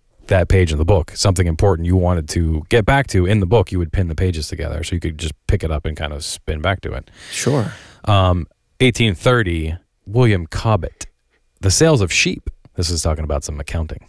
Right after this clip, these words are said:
Speaker 1: As we, oh, nice. We just talked about accounting. Look at us.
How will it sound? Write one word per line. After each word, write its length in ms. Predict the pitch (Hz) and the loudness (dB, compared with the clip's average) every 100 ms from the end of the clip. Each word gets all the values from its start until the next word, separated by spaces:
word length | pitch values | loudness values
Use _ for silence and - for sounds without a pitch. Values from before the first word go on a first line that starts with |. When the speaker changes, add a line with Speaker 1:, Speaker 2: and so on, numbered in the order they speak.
| _ | _
Speaker 1:
As 140 | 87 87 | -6 -2
we, 120 | 90 | -2
oh, 140 | 135 156 | -4 -4
nice. 500 | 127 170 - - - | -4 -2 -2 -4 -8
We 80 | - | -12
just 120 | 98 131 | -6 -2
talked 160 | 131 | 0
about 180 | 143 151 | 0 0
accounting. 400 | - 214 226 90 | 2 0 2 2
Look 140 | 175 | 2
at 80 | 226 | 2
us. 420 | 226 104 - - | 2 0 -4 -8